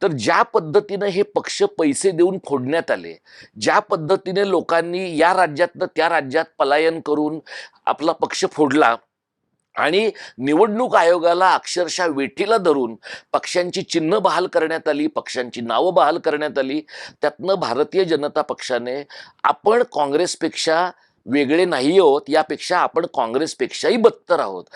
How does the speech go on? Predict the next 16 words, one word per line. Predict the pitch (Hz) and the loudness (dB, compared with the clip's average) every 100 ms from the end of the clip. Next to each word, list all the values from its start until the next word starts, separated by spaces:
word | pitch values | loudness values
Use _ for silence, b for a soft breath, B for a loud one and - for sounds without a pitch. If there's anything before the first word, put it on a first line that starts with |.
| B B | B B
या | 123 160 | 0 0
प्रकारचा | 190 170 - 165 - 170 | 0 -2 0 -2 -2 -6
चेहरा | 156 127 131 139 | -2 -2 -2 -2
निर्माण | 131 117 131 123 | -4 -4 -6 -6
केलेला | 113 110 104 | -6 -4 -4
आहे. | 87 110 - B B | -6 -10 -14 B B
आणि | - 151 | -6 -4
सगळ्यात | - 123 165 226 196 | -4 0 0 0 0
महत्त्वाचं | 175 170 165 151 139 | -2 0 0 0 -4
म्हणजे | 117 104 113 - B B | -4 -6 -6 -10 B B
जर | 98 170 233 226 B B _ 90 - | 0 2 2 0 B B _ -20 -4
काँग्रेसमुक्त | 139 135 175 214 - 165 - - 269 | 0 2 2 2 0 -4 -4 2 4
भाजप | 208 170 220 - | 4 0 -2 -4
भारत | 151 139 180 - | -4 0 0 0
करायचा | 185 170 170 165 | 0 2 2 -2
होता, | 135 - 117 | -4 -2 -4